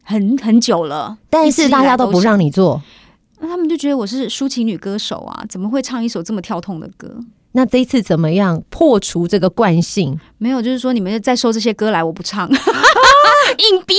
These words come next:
Speaker 1: 着他们给我一首快歌。
Speaker 2: 所以这样是不是也好像也说明了为什么这张专-，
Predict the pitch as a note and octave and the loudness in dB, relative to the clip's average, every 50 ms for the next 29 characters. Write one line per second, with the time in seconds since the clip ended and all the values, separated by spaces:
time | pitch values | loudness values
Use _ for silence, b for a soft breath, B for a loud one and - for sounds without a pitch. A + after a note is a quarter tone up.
0 | G4+ G4 E4 D#4 F4+ - E4 F4 F4+ D#4 C#4+ A#3 C#4 D4+ C#4 C#4+ D#4 C#4 G#3+ - | 2 2 2 2 2 2 0 2 2 2 2 2 4 4 4 4 2 2 0 0
1 | - - - C#4 A#3 A3+ G3 F3 - - G2 - B3+ - - - D4+ F#4 F4+ C4+ | -2 -2 -2 -2 -2 -2 -4 -6 -8 -8 -4 -4 -4 -4 0 0 2 2 2 2
2 | - E4+ E4 D4+ D4 C#4+ D4 B3+ C4+ A3+ C4+ C#4 B3 G#3 D#3+ D3+ E3+ F3+ A#3+ A3+ | 2 2 2 2 2 2 0 0 0 0 0 0 2 2 2 2 2 2 2 2
3 | G#3 D#3+ D#3 - - G#3 G3 G3+ F3+ D3+ D#3 D#3 D3+ D3 E3 A3 B3+ B3+ A3+ - | 2 0 0 0 2 2 4 4 4 2 2 2 2 2 2 4 2 2 2 0
4 | G3 D#3+ D#3 D#3 D#3+ F#3+ F#3+ G3 F#3+ G3 G3+ - F#3+ F3 | -2 -2 0 0 0 2 2 2 2 2 2 2 0 0